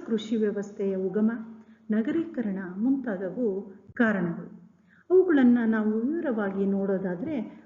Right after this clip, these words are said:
ಮೊದಲಿಗೆ complexity in Vedic religion, ವೈದಿಕ ಧರ್ಮದಲ್ಲಿನ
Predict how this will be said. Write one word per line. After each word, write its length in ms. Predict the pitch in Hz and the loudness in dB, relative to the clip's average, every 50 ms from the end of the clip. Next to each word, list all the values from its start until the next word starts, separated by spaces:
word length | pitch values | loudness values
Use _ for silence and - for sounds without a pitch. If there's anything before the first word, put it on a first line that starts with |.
| _ _ - | _ _ 0
ಮೊದಲಿಗೆ 800 | 277 302 302 359 311 262 208 - 269 233 185 180 202 220 - - - _ _ - | 0 2 2 0 0 -2 -2 -2 -2 -4 -4 -4 -8 -10 -12 -16 -20 _ _ -4
complexity 880 | 240 254 285 311 - 320 302 294 - - - 262 - - 247 247 - 226 | -2 -2 -2 -2 -4 -4 -6 -6 -6 -6 -8 -8 -4 -4 -4 -4 -2 -2
in 140 | 214 214 214 | 0 0 0
Vedic 460 | 180 175 180 185 180 208 202 202 - 247 | 0 -2 -4 -4 -4 -6 -8 -8 -6 -4
religion, 400 | 254 254 233 175 - - 185 175 - - - - _ _ _ - | -2 -2 -2 -2 -4 -10 -12 -14 -14 -16 -20 -20 _ _ _ -4
ವೈದಿಕ 360 | 269 330 339 - 339 - - 247 | -2 0 0 -2 -4 -6 -4 -4
ಧರ್ಮದಲ್ಲಿನ 720 | 190 190 185 220 240 262 254 214 214 190 185 185 185 202 | -4 -2 0 2 2 2 2 0 -2 -4 -4 -4 -4 -4